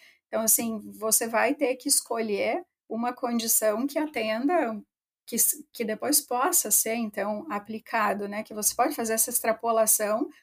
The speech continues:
pro maior número possível de granjas, né? Então, acho que do teu ponto de vista de pesquisadora, acho que você faz isso da forma que, que tem, que é a condição que você tem pra ser feita,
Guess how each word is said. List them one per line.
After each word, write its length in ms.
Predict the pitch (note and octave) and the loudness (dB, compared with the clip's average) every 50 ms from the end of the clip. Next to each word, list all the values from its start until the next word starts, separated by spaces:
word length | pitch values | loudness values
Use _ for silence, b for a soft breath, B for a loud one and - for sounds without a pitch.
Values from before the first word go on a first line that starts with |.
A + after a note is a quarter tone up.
| B B | B B
pro 100 | - B3 | -4 -2
maior 560 | A#3 A3+ A3+ A3+ A3+ G#3+ G3+ G#3+ A#3 - E4+ E4 | 0 0 0 0 0 2 2 2 2 4 6 6
número 480 | D4+ C4+ B3 C4+ C4+ C#4 C#4 C4+ C4+ | 6 6 4 2 0 0 0 0 -2
possível 640 | - - A#3+ - - - A#3 A#3 A3+ G#3 G#3+ G#3 G#3 | -4 -2 2 4 4 4 2 0 -4 -4 -4 -6 -6
de 100 | G#3+ A3 | -6 -6
granjas, 640 | G3+ A#3 G#3 G#3 G#3 G3+ F#3+ F#3+ G3+ G3 F#3+ - | -4 -4 -4 -4 -4 -6 -8 -8 -4 -2 -2 -2
né? 180 | - A3 D4+ D4+ B B B B B B | -2 -2 -6 -6 B B B B B B
Então, 140 | - A#3 | -6 -4
acho 200 | A3+ A#3 C#4+ - | -2 0 0 -2
que 100 | - C#4+ | -2 -4
do 320 | B3 - A3 G3+ G#3+ C4 C4 | -6 -6 -8 -8 -8 -10 -8
teu 280 | _ - A#3+ B3+ E4 | _ -2 0 0 0
ponto 380 | F4 - A#3+ B3 B3 C#4 C#4 C4+ | 0 0 -2 0 0 -2 -4 -4
de 120 | G#3 A3+ | -6 -6
vista 380 | G3 G#3 A3+ G#3+ G#3 - - G#3 | -6 -6 -6 -6 -6 -6 -6 -8
de 120 | G3 A3 | -10 -8
pesquisadora, 1120 | G#3 - A3 A3 - - - A3 G3 G#3 G3 G3+ F#3+ F#3+ G3 A3 E4+ E4+ D4 A3+ G#3 - _ _ _ _ - | -8 -2 0 0 0 0 -2 -4 -4 -4 -6 -4 -4 -4 -2 -2 -2 -2 -2 -4 -4 -6 _ _ _ _ -12
acho 120 | B3 - | -10 -8
que 60 | - | -6
você 160 | - - E4+ - | -4 -4 -4 -2
faz 320 | - C#4+ C4+ C4 C4 A3+ | 0 0 2 2 0 0
isso 260 | A#3+ A#3+ A#3 - D4 - B3 B3 | 0 0 0 0 -2 -6 -6 -4
da 140 | D4+ D#4 D4+ | -2 -2 -2
forma 420 | - - A#3+ A#3+ A#3 C#4+ D4 D#4 | 0 2 2 2 2 4 2 2
que, 160 | D4+ D#4 D#4+ - _ _ _ - | 2 2 -2 -6 _ _ _ -14
que 160 | - - - | -10 -8 -6
tem, 320 | - C#4 C4+ C#4 E4 E4 | -2 0 2 2 2 2
que 140 | D4+ - C4+ | 0 2 2
é 80 | A#3 A#3+ | 4 4
a 80 | C4+ | 4
condição 480 | - - F4+ F4 E4 C#4+ - - B3+ C#4 | 2 4 4 6 6 6 4 4 2 0
que 100 | D4+ D#4+ | 0 2
você 260 | D4+ D#4 D4+ - C#4+ | 2 2 2 2 0
tem 200 | C#4+ B3 A#3+ A#3+ | 0 0 -2 -2
pra 140 | A#3+ - C#4 | -2 -2 -2
ser 180 | C#4+ - E4 F4 | -2 -2 -4 -6
feita, 440 | - - G3+ G3+ G3+ - - F#3+ | -6 -6 -6 -6 -6 -6 -10 -14